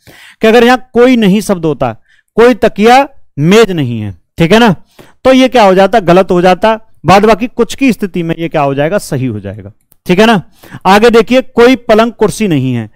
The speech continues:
पलंग में और कुर्सी में संबंध देखिए, कुर्सी ये रहा बेटा और पलंग नहीं रहा, कोई नहीं का relation नहीं होगा, मैंने अभी बताया आपको,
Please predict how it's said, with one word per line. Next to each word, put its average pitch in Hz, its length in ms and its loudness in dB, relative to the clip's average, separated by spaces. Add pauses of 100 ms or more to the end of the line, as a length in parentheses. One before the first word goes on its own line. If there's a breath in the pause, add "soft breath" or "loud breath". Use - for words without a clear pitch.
(320 soft breath)
पलंग 214 260 2
में 247 160 2
और 247 120 2
कुर्सी 226 340 -4
में 240 120 0
संबंध 190 340 -6
देखिए, 131 360 -6 (460 soft breath)
कुर्सी 220 300 0
ये 220 80 4
रहा 220 120 4
बेटा 233 320 2
और 220 100 0 (160)
पलंग 220 200 0
नहीं 165 100 -2
रहा, 147 100 -2
कोई 254 400 0
नहीं 240 160 2
का 247 140 2
relation 208 400 0
नहीं 175 180 -4
होगा, 202 200 0
मैंने 196 180 -4
अभी 156 200 0
बताया 185 300 0
आपको, 208 320 -4